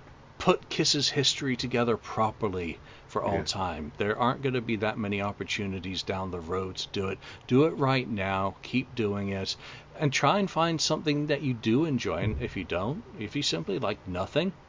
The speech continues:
Speaker 1: well, reevaluate what you're doing. And, you know,
Speaker 2: <laughs>
Speaker 1: really, because if, if nothing excites you, if you don't go through a book and read a, see a picture that reminds you of a happier time, even if you've seen it before,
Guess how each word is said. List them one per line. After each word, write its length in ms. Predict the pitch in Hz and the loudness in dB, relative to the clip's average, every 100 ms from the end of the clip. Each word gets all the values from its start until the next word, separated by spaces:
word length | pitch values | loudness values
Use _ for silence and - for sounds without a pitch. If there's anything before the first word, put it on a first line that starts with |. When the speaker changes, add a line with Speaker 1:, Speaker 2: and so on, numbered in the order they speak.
| - - - - - - - | -20 -20 -20 -20 -20 -8 2
Speaker 1:
well, 140 | 170 | 4
reevaluate 640 | 143 139 135 135 120 113 | 6 6 8 8 10 8
what 180 | 107 107 | 6 2
you're 80 | 104 | 0
doing. 300 | 95 85 80 | -2 -2 -4
And, 300 | 107 104 90 135 | -4 -6 -6 -6
you 100 | 120 | -6
know, 200 | 98 101 - 90 - | -4 -4 -4 -6 -2
Speaker 2:
<laughs> 120 | - - 143 - - - | -2 -2 -10 -10 -12 -8
Speaker 1:
really, 420 | - 151 127 78 - 135 | 0 4 6 4 -6 -2
because 300 | 127 120 135 | 4 4 6
if, 240 | 139 139 | 4 6
if 160 | 143 135 | 2 4
nothing 360 | 151 165 165 143 | 2 2 2 2
excites 520 | 135 - 127 123 - | 2 2 2 2 2
you, 80 | 120 | 0
if 100 | 135 | 0
you 120 | 120 | 4
don't 200 | 143 160 | 4 4
go 200 | 147 143 | 4 4
through 240 | 139 135 | 4 2
a 20 | |
book 380 | 113 120 127 127 | 4 4 4 4
and 120 | 117 | 0
read 200 | 113 120 | 4 4
a, 180 | 110 107 - - - | 4 0 -4 -16 -6
see 160 | - 107 | 2 2
a 60 | |
picture 840 | - - 127 - 135 131 131 131 139 | 2 -2 0 2 4 4 2 0 0
that 160 | 123 | 0
reminds 480 | 117 107 107 110 110 | 2 4 4 4 2
you 60 | 110 | 2
of 80 | 110 | 2
a 40 | |
happier 360 | 107 107 113 104 | 2 0 -2 -2
time, 280 | 110 107 101 | 0 0 0
even 160 | 98 | -2
if 120 | 107 107 | -4 -4
you've 120 | 98 | -4
seen 180 | 110 104 | -2 -4
it 100 | - | -6
before, 580 | 90 104 104 107 104 | -6 -2 0 2 0